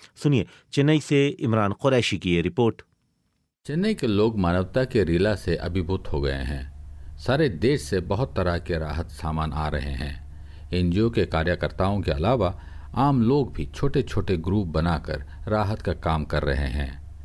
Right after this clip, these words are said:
Speaker 2: ये आम volunteer भी प्रभावित लोगों की बात सुनकर हैरान हो गए हैं कि उन्हें खाने का सामान नहीं चाहिए।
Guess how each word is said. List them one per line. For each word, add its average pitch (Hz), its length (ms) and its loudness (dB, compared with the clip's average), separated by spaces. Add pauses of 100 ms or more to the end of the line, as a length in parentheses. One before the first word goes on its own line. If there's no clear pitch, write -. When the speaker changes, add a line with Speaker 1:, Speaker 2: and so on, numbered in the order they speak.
(360)
Speaker 2:
ये 104 140 4
आम 95 340 2
volunteer 85 460 2
भी 87 320 0 (200)
प्रभावित 107 520 2
लोगों 95 280 2
की 113 140 -2
बात 82 320 -2
सुनकर 110 500 0 (260)
हैरान 92 440 2
हो 101 160 2
गए 69 140 2
हैं 76 400 -6 (360)
कि 165 120 2
उन्हें 113 400 2
खाने 92 400 0
का 120 140 0
सामान 85 440 0
नहीं 120 280 2
चाहिए। 73 460 -2